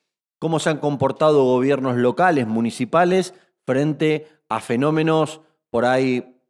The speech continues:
podríamos hablar de medioambientales, a fenómenos de inseguridad, eh, en procesos nacionales frente a cómo construir confianza en escenarios de economía complejos. Entonces, es muy interesante poder,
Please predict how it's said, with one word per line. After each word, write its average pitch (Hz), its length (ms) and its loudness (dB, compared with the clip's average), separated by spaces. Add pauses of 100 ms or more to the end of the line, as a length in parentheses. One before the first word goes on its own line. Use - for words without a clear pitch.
podríamos 117 340 -4
hablar 123 400 -2
de 107 340 -4
medioambientales, 123 1120 0 (460)
a 107 200 -4
fenómenos 135 840 0
de 120 120 -2
inseguridad, 127 920 0 (400)
eh, 107 500 -2
en 120 100 -6
procesos 131 340 -6
nacionales 127 500 -6 (300)
frente 127 480 0
a 135 340 0 (300)
cómo 151 280 -2
construir 139 520 -4
confianza 147 840 -2
en 120 120 -2
escenarios 127 400 -4
de 113 80 -4
economía 117 580 -4
complejos. 143 760 0 (240)
Entonces, 175 380 -4 (280)
es 165 120 -2
muy 190 220 2
interesante 143 1000 -2 (200)
poder, 147 680 -2